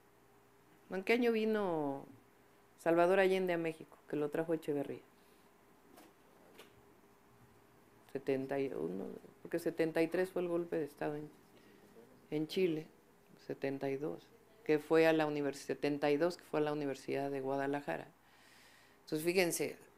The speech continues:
acababa de pasar el sesenta y ocho y la represión del setenta y uno.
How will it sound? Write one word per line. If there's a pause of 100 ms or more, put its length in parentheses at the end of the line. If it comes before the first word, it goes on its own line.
acababa
de
pasar
el
sesenta
y
ocho (120)
y
la
represión
del
setenta
y
uno.